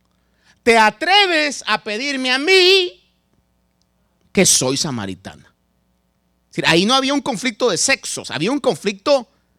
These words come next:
de raza. Había un conflicto cultural, y más que cultural,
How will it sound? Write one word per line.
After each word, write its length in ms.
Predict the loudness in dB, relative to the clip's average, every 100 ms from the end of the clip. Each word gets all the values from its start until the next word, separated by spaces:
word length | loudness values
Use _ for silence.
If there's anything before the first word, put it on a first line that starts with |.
| _ _ _ _ -10
de 380 | -4 -2 -4 -6
raza. 760 | -4 0 2 2 2 -2 -6 -10 -18 -20 _ _ _ _ _ _ _ _
Había 240 | -8 0 0
un 80 | 0
conflicto 720 | -4 -6 -8 -8 -6 -6 _ -2
cultural, 760 | -2 0 -4 0 0 0 -6 _ _ -16
y 80 | -10
más 160 | -8 -8
que 100 | -8
cultural, 600 | -8 -8 -2 0 -2